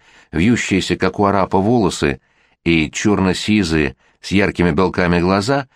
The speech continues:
врезались в память. «И вы мне ответите, не сомневайтесь», близко наклонившись к Ивану Петровичу, прохрипел атаман. В танце началось замешательство. Партнерша Ивана Петровича с увядшими плечами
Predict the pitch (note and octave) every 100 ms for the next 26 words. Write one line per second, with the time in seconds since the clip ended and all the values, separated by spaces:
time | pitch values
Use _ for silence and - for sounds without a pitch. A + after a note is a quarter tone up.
0 | _ _ A2 F3 D3 D3+ C#3+ - E2+ D2
1 | D2 - - _ _ _ D2 C#2 D2 E2+
2 | F#2+ F#2+ G2+ G2 G2 - G2+ - _ _
3 | - E3+ - E3+ B2 D2+ C2+ C2+ - -
4 | _ _ _ _ - D2 F#2 F2 F#2 F2
5 | F2+ F2 E2 - F2 F2+ F2 F2 F#2 A#2
6 | B2+ A#2 B2 A2+ _ _ - G#2+ A#2 A2+
7 | A2+ G#2 G2+ A2+ E2 C2 A#1+ _ _ _
8 | _ _ _ _ _ _ _ _ _ _
9 | _ _ - - - G2 F#2 G#2+ G#2 G#2+
10 | G#2+ G2 B2 C#3 - D#2 C2 C#2 - C#2
11 | - _ _ _ _ _ - E2 F2+ A2+
12 | - E2 D#2+ D#2 C2+ D#2+ - F2+ D#2+ -
13 | D#2 F#2 E2+ D#2+ - E2 D#2+ F2+ - B2
14 | B2 A#2+